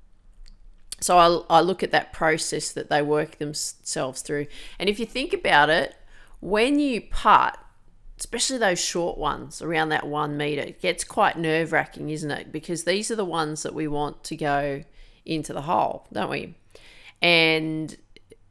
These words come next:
you give yourself a hard time if you miss. And you say, "I always lip out, always get the line wrong."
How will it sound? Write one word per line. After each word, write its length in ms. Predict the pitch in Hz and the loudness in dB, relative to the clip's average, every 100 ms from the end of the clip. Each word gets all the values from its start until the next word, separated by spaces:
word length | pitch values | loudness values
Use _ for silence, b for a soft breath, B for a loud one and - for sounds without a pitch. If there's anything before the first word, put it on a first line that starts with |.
| - | -20
you 160 | - 160 | -14 -6
give 160 | 214 180 | -2 0
yourself 320 | 170 165 151 | 0 -2 0
a 40 | |
hard 260 | 151 143 - | 4 4 2
time 220 | 151 147 | -4 -4
if 160 | 143 143 | -6 -6
you 80 | |
miss. 600 | 156 185 135 170 - - - - | -4 -2 -2 -6 -10 -12 -20 -14
And 100 | 151 | -12
you 60 | 143 | -6
say, 100 | 151 | 0
"I 40 | |
always 220 | 143 156 | 2 2
lip 260 | 160 180 180 | 0 -2 0
out, 420 | 190 170 165 - - | 2 4 2 0 -4
always 280 | 151 147 - | -6 -6 -8
get 240 | 143 - | -10 -8
the 80 | 139 | -4
line 420 | 156 165 165 165 | 2 4 4 2
wrong." 560 | 160 160 156 156 160 | 0 2 0 -2 -8